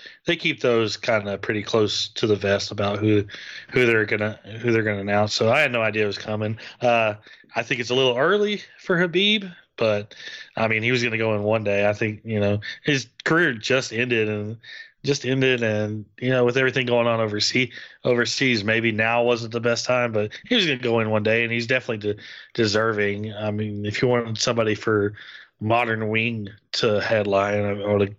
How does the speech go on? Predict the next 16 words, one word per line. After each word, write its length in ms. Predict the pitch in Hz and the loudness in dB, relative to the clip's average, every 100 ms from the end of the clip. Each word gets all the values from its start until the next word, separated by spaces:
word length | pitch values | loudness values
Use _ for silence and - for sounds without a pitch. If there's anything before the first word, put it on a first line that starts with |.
| _ | _
maybe 220 | 110 104 104 | 0 2 4
gone 260 | 98 101 | 4 2
Anderson 480 | 101 107 104 - 101 | 2 2 2 -2 -4
Silva, 540 | - 113 107 107 104 107 - - - | 0 2 4 4 2 0 -10 -12 -6
Silva, 400 | - - 131 113 | 0 2 4 4
but 100 | 110 | 2
that's 220 | 117 139 - | 0 -2 -4
just 200 | 104 104 | -8 -6
me. 200 | 101 104 | -6 -4
But 340 | 101 98 104 - - - - | -2 -2 -4 -14 -16 -10 -2
yeah, 160 | 143 | 0
he's 180 | 110 113 | 0 -6
definitely 720 | 104 123 127 120 110 104 104 101 | -4 -2 -2 -2 -6 -6 -10 -12
deserving 680 | 110 110 117 113 104 104 110 | -6 0 0 0 -4 -8 -10
by 180 | 104 104 | -6 -4
far, 420 | - 113 107 | 0 0 0